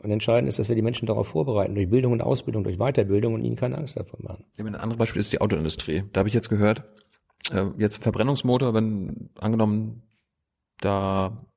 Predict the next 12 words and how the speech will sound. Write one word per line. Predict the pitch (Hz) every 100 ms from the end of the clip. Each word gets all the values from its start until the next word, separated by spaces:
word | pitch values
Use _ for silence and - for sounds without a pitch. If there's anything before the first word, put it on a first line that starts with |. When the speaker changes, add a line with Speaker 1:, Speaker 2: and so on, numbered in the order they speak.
| _ -
Speaker 2:
arbeiten | 95 104 110
zehn | - 113 98 95
Menschen, | 95 90 -
angenommen | 98 90 -
jetzt | - -
mal, | -
zehn | - 117
Menschen | 104 107 92 -
an | 92 85
einem | 78 92 95 - -
so | 90 92 -
zusammenbauen. | - 85 92 92 82